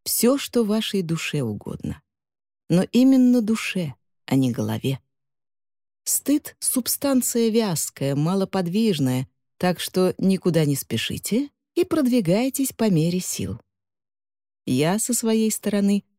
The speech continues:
постараюсь говорить на обычном человеческом языке, без малопонятных специальных терминов,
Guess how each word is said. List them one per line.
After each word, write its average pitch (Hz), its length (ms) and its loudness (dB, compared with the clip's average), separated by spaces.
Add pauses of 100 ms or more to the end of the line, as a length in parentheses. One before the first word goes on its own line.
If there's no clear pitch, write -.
постараюсь 269 520 0
говорить 233 500 2
на 208 180 4
обычном 240 500 2
человеческом 190 760 -2
языке, 131 640 -2 (320)
без 165 220 2
малопонятных 170 920 0
специальных 160 640 -2
терминов, 139 640 -2